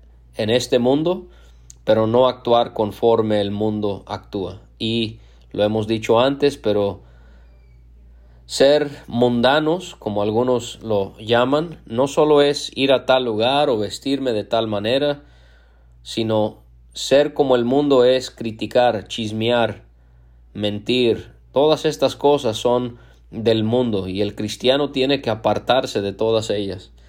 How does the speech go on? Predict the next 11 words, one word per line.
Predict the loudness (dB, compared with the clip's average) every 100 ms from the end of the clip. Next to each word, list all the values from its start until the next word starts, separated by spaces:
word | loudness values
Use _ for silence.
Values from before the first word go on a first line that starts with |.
| -20 -20 -20 _
Tiene | -4 0 0 0
que | 2 0 -2 -14 -20 -20 -20 -20 -20 -20 _ _ -20 -20 -20 -20 -20 -12
ser | -4 2 2 2
como | 2 2 2 2 0 -6 -20 -4
Abraham, | 0 0 2 2 0 -4
que | -8
se | -4 -4
hizo | -4 -2 -2
amigo | -2 -2 0 2 4
de | 4 2
Dios, | 2 0 0 -6